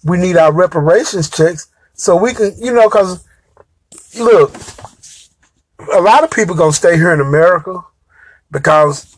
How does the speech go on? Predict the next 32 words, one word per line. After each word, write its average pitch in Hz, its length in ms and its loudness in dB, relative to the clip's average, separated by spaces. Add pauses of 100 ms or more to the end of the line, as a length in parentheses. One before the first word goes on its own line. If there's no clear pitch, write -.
<clears throat> - 80 -10
that's 151 580 0
what, 175 160 -4
that's 170 180 -2
what 190 160 -2
they 196 140 0
know. 220 320 -2 (1040)
If 147 200 -4
you 226 100 0
had 247 260 2
a 226 60 -2
choice 214 360 2
to 165 120 -12
go 170 160 4
to 147 120 2
Europe 214 680 2
or - 100 0
had 165 300 2
a 151 80 0
choice 190 360 0
to - 80 -10
go 170 160 0
to 156 140 -4
the 143 80 -2
continent 175 540 -2 (640)
and 147 200 0
visit 185 300 0
a 160 40 -4
place 185 340 0
on 175 120 0
the 147 80 -2
continent, 160 500 -4